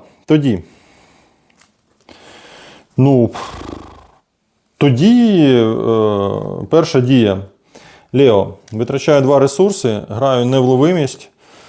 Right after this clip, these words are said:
е, переміщуюсь у будь-яку відкриту, м, е, локацію, де немає ворогів, е, і роблю наступний, е, наступну дію, це втеча.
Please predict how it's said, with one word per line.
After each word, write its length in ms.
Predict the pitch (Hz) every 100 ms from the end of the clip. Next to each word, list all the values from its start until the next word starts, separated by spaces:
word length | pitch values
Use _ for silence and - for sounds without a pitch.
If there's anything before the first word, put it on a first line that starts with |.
| _ -
е, 260 | 107 101 98
переміщуюсь 840 | 127 131 139 135 - 113 110 -
у 120 | 123
будь-яку 440 | 127 139 120 -
відкриту, 760 | 113 131 - 139 131 - 107 104 - -
м, 1040 | 113 107 104 101 101 101 98 101 107 98
е, 420 | 98 92 - - - - - - 65 - -
локацію, 720 | 90 120 123 165 190 - 170
де 160 | 123 127
немає 300 | 120 117 107
ворогів, 560 | 98 107 101 180 202 - - - - - -
е, 240 | 113 113 -
і 140 | 165
роблю 440 | 147 151 135 127 113
наступний, 880 | 120 - 147 131 120 110 101 98 -
е, 120 | 107 107
наступну 460 | 117 - 120 113
дію, 340 | 107 165 151 127
це 380 | - 120 120
втеча. 440 | 117 - 104 -